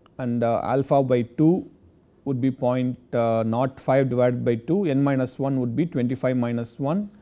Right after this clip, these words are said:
which is twenty-four. Sigma squared is not known. So, uh, the confidence interval for sigma squared requires only the sample information, especially the sample, uh,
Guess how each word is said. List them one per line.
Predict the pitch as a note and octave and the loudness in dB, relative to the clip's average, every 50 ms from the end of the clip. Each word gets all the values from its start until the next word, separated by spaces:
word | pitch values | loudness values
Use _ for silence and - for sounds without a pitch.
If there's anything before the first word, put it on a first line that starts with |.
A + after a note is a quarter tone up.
| - _ _ _ _ _ _ _ _ | -20 _ _ _ _ _ _ _ _
which | - - A2 - | -10 -10 -6 -4
is | B2+ D3+ D#3 - - - - _ _ _ _ | -4 -4 -4 -8 -12 -16 -20 _ _ _ _
twenty-four. | - A#2 G#2 G2+ - C3+ F3+ G3+ - - - - B2+ F2+ E2+ - - _ _ _ _ _ _ _ _ _ - - - - - - - - - - - - - - - - - - - - | -6 -4 -4 -4 -4 -4 -6 -6 -8 -10 -6 -4 -4 -4 -4 -8 -14 _ _ _ _ _ _ _ _ _ -20 -20 -20 -20 -20 -20 -20 -20 -20 -20 -20 -20 -20 -20 -20 -20 -20 -20 -20 -12
Sigma | - - E3 D3+ E3 F3+ F3+ | -4 -2 0 2 2 2 0
squared | F3 - - F3 E3 D#3+ | 0 2 2 2 2 2
is | - - | 0 0
not | D#3+ D3 D3 C#3+ - C#3 | 0 0 0 0 0 0
known. | C#3 D3 E3+ G#3 A#3 A#3+ - - - - - - _ _ _ - | 2 2 4 2 2 0 -2 -8 -18 -20 -20 -20 _ _ _ -16
So, | - - D3+ D3+ D3+ D3 D3 C#3+ C#3 | -6 -2 0 2 2 2 2 2 2
uh, | C#3 C#3 C3+ C3+ C3+ C3 C3 C3 A#2 - - - - - - | 2 4 4 4 4 4 2 2 0 -4 -10 -20 -20 -18 -16
the | - - D#3 C#3+ | -10 -6 -6 -6
confidence | C3 - C#3+ D3+ D3+ D3+ - D#3 D#3 D3 - D3+ | -4 -2 0 0 0 0 0 0 0 0 0 0
interval | C#3+ C3+ C3 C#3+ C#3+ D3 D#3+ D3 D3 C#3 - | -2 0 2 2 4 6 6 4 4 2 -2
for | - - B2+ A#2 - | -2 -2 -2 -2 0
sigma | - C3+ C3 B2+ C3+ C3+ C3 | -2 -2 0 0 0 0 -2
squared | C3 - - C#3 C#3+ D#3 D#3+ D#3 - - | -4 -2 0 2 2 2 2 0 -6 -8
requires | B2+ A2 - C#3+ C#3 C#3 C3+ - | -8 -6 -2 0 0 0 0 0
only | C3+ B2+ B2+ C3 C3 | -2 -2 0 0 0
the | B2 | -2
sample | - - B2+ A#2+ B2+ B2 - C3+ C3 | -2 -4 -4 -4 -2 -2 -2 -2 0
information, | A#2+ A2+ - B2 B2 A#2+ A#2+ A2+ - - - G3 G#3 G#3 - - - - _ _ _ - _ _ - | 0 -2 -2 -2 -2 -2 -2 -4 -4 -4 -4 -4 -4 -8 -12 -18 -20 -20 _ _ _ -20 _ _ -10
especially | G#2+ - - C#3+ B2+ - C3+ C3 B2+ | -10 -6 -6 -6 -6 -4 -2 -2 -2
the | A#2+ | -2
sample, | A#2 - C3+ A#2+ B2 B2+ C3+ C#3 - - - C#3 C3 C3 B2+ A#2+ | -2 -4 -4 -4 -2 -2 -4 -6 -6 -4 -2 0 2 2 2 2
uh, | A2+ A2+ A2+ A2 G#2+ G#2 G#2+ | 2 2 2 2 0 0 -2